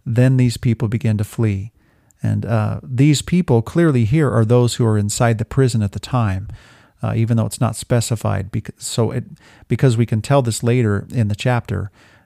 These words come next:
And so these people that are fleeing are these same people that were just smiting them and reviling them.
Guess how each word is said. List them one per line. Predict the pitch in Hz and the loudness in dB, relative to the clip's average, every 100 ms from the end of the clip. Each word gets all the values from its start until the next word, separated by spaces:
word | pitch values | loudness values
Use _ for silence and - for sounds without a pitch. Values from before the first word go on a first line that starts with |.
| _ | _
And | 107 | -8
so | 104 - 110 | -4 -2 0
these | 123 127 - | 2 0 -2
people | - 156 147 107 101 127 - _ | -2 -2 0 0 0 -2 -6 _
that | - 117 | -2 0
are | 117 | 0
fleeing | 104 - 156 156 107 104 - _ _ - | -2 -2 0 2 2 -2 -6 _ _ 0
are | 147 170 113 95 95 _ _ _ _ | 4 4 4 2 -4 _ _ _ _
these | - 139 131 | 2 2 4
same | 165 151 | 2 2
people | 131 147 139 | 2 0 0
that | 113 120 | 0 0
were | 113 | 0
just | 120 113 - | 0 -2 -6
smiting | - 120 113 113 104 | -2 2 2 2 0
them | 98 90 101 - _ _ - | -2 -4 -8 -18 _ _ -4
and | 107 104 | -2 0
reviling | 107 110 104 101 95 | 0 0 0 -2 -4
them. | 92 107 | -6 -8